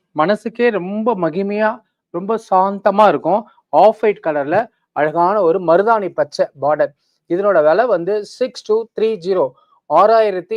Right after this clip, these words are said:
இருநூத்தி முப்பது ரூபாய். இதுவும் கோர்வை தான். கோர்வைனா அந்த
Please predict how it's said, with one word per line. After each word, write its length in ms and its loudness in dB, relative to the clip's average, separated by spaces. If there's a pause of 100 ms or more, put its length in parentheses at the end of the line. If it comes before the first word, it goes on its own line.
(120)
இருநூத்தி 440 -6
முப்பது 280 -6
ரூபாய். 280 0 (240)
இதுவும் 400 -4
கோர்வை 300 0 (100)
தான். 120 -6 (420)
கோர்வைனா 460 0
அந்த 120 -2